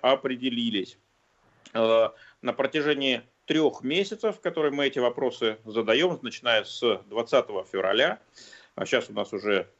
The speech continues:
м, значит, э, конец апреля, считай, э, мы видим, что относительное большинство, сначала сорок один, потом сорок пять, щас сорок семь процентов опрошенных, говорят:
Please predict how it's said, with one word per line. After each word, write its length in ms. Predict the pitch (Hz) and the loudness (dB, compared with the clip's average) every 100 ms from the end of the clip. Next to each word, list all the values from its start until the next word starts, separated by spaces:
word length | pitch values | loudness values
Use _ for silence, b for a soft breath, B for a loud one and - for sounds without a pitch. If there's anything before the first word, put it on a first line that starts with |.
| _ | _
м, 500 | 104 98 95 95 90 | -8 -6 -4 -6 -4
значит, 400 | 92 - 87 - | -6 -6 -12 -4
э, 300 | 98 92 90 90 | 0 4 4 2
конец 420 | 117 110 - - - | 0 0 -2 -10 -10
апреля, 420 | - 135 175 185 | -4 0 0 0
считай, 440 | - 175 190 196 B B B B B - | -2 -4 -2 -4 B B B B B 2
э, 340 | 127 131 131 120 _ _ - | 6 8 6 2 _ _ -14
мы 240 | 123 196 | -8 -8
видим, 420 | 135 131 170 208 190 | -6 -8 -6 -6 -8
что 540 | - - 156 143 - | -10 -6 0 0 0
относительное 560 | 117 143 139 151 127 117 | 0 -2 -2 -4 -4 -2
большинство, 960 | 123 117 143 127 170 180 220 226 214 _ _ | -2 -4 -8 -10 -4 2 4 2 -2 _ _
сначала 340 | 131 214 202 | -2 2 0
сорок 300 | - 110 - | 2 -2 2
один, 420 | 120 135 180 180 | 2 2 0 -2
потом 340 | 170 165 185 175 | -2 -4 -4 -2
сорок 300 | - 208 - | 2 2 0
пять, 460 | 151 160 160 - _ _ | 0 2 2 -2 _ _
щас 400 | - - 175 - | -2 2 2 2
сорок 300 | - 117 95 | -2 0 0
семь 300 | - 175 175 | 0 2 2
процентов 420 | 175 147 151 135 - | 2 -2 -2 -2 -2
опрошенных, 560 | - 139 - 120 117 b b b b - | 0 0 0 -4 -6 b b b b 2
говорят: 320 | 143 131 | 4 4